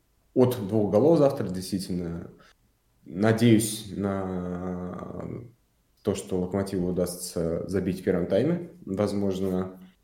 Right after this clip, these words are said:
это будет со стандарта, э, потому что мне, наверное, даже больше хотелось бы, чтобы Локомотив начал более прагматично.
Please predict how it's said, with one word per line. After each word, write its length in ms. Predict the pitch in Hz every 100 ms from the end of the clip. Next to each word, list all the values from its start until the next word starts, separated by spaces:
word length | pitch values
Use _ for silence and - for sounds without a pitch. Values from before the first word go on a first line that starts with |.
| _
это 220 | 95 90 87
будет 500 | 92 90 92 - -
со 280 | - -
стандарта, 760 | 90 - 90 90 - - - - _ _ _
э, 400 | 92 92 90 85 85
потому 280 | 87 92
что 240 | 92 - 90
мне, 220 | 95 107
наверное, 420 | 98 - 101 98
даже 180 | 92 95
больше 300 | 90 101 95
хотелось 480 | - 95 - 90 82
бы, 140 | -
чтобы 240 | 78 78 82
Локомотив 520 | 82 92 87 87 82
начал 260 | 90 - 82
более 260 | 82 80
прагматично. 640 | 76 - 90 92 - -